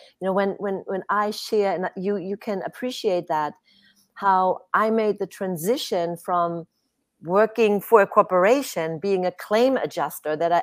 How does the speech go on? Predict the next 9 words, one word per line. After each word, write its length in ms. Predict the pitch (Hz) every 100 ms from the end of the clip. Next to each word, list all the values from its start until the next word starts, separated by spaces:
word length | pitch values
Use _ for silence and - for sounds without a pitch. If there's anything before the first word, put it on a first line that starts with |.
| -
absolutely 800 | 220 160 - 185 185 160 160 165 _ -
hated, 640 | 247 311 277 180 143 143 _ _ - - - -
to, 280 | 233 226 - -
to 120 | 233
that 160 | 214 -
one 460 | 214 254 294 240
moment 720 | 214 233 269 226 160 147 151 _ _ _ _ _
where 460 | 175 170 208 226 - -
I 280 | 208 220